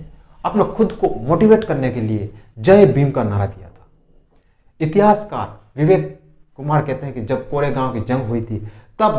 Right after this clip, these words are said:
महार सिपाही ने अपने आप को, खुद को motivate करने के लिए जय भीम का नारा दिया था, खुद को उत्साहित करने के लिए जय भीम का नारा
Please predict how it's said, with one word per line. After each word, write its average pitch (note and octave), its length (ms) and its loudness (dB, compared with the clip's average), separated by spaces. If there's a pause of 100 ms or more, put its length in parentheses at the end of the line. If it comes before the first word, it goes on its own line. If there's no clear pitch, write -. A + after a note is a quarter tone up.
महार E3 260 2
सिपाही D3 340 -4
ने C3 120 -6 (100)
अपने G3+ 240 -2
आप E3 240 0
को, C#3 80 -8
खुद - 220 -6
को D#3 100 -4
motivate D#3 520 -2
करने C3+ 240 -6
के B2+ 100 -6
लिए A#2 280 -4 (280)
जय D3+ 140 4
भीम B2 200 0
का A2 140 -2
नारा G2+ 240 2
दिया F2 220 -8
था, D#2 200 -20 (2250)
खुद B3 160 -2
को C#4 100 6
उत्साहित B3 400 6
करने A3 260 4
के G#3 100 6
लिए G3+ 540 4 (140)
जय E3+ 260 6
भीम D#3 240 6
का D#3 80 6
नारा C3+ 240 6